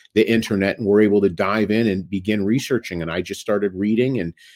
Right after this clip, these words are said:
researching day after day. And this was a passion. As I learned more, I wanted to know more.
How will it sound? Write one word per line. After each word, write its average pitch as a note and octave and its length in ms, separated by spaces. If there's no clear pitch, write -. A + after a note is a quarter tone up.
researching A2+ 800
day G2 200
after G#2+ 340
day. G2 320
And G2 120
this G2 180
was G2 200
a F#2+ 40
passion. A2+ 520
As E2+ 100
I F#2 100
learned A2+ 320
more, B2+ 440
I G#2+ 100
wanted A2+ 360
to A2 80
know G#2+ 200
more. F#2 380